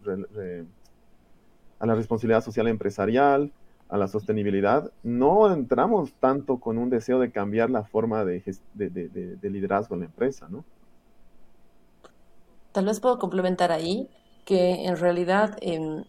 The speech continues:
Speaker 2: nuestra mirada, sí, si bien yo, yo coincido con Franklin en el sentido de caótico, en, como una lluvia de ideas y muchas cosas por hacer,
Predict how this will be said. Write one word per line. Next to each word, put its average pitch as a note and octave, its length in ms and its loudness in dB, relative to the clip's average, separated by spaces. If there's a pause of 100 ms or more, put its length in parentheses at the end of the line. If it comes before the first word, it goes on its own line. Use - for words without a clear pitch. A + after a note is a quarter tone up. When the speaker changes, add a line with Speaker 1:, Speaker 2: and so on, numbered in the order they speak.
(360)
Speaker 2:
nuestra F3+ 340 2
mirada, F3 580 4 (320)
sí, F#3 220 -2
si F3+ 160 -8
bien F3+ 360 0
yo, E3+ 320 2
yo F3 120 -4
coincido E3+ 340 0
con D#3+ 120 -2
Franklin E3 320 0
en D#3+ 140 -4
el D#3 100 -4
sentido E3 340 0
de D3+ 300 0
caótico, E3+ 720 4
en, - 340 -8 (320)
como F#3+ 160 6
una G3 140 10
lluvia F#3+ 240 4
de D#3+ 60 0
ideas E3+ 420 6
y F3+ 40 -2
muchas F#3 280 -2
cosas E3 220 2
por D#3 160 0
hacer, - 340 -4